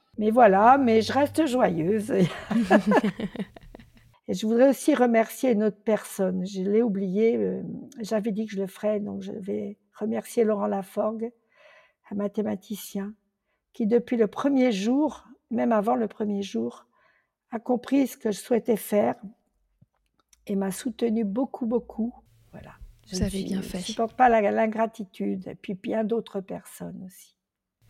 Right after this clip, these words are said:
Speaker 2: Vous faites bien. On arrive à la toute dernière question, euh, la question rituelle, celle que l'on pose à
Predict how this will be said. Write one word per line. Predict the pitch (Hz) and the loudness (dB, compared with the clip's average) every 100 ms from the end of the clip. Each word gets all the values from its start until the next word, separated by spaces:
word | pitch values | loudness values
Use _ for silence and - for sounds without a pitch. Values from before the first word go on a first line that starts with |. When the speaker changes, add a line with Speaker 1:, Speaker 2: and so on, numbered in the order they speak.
| - - - - | -20 -20 -20 -12
Speaker 2:
Vous | 214 | -10
faites | - 202 | -6 -6
bien. | 190 190 - _ - - - - - | -4 -4 -6 _ -20 -20 -18 -20 -12
On | - 208 | -4 0
arrive | 202 233 226 | 0 0 0
à | 202 | 0
la | 190 185 190 - - | -2 -4 -8 -14 -12
toute | 247 | -8
dernière | 208 220 214 214 - | -2 0 0 -2 -2
question, | 233 - - 262 294 - - - | -4 -4 -6 -8 -8 -16 -20 -10
euh, | 190 | -8
la | 180 | -8
question | 175 214 - 220 | -8 -8 -8 -4
rituelle, | 208 202 - 233 226 | -4 -4 -4 -4 -4
celle | - 185 | -6 -6
que | 202 | -4
l'on | 190 | -4
pose | 185 220 202 | -4 -2 -2
à | 175 | -4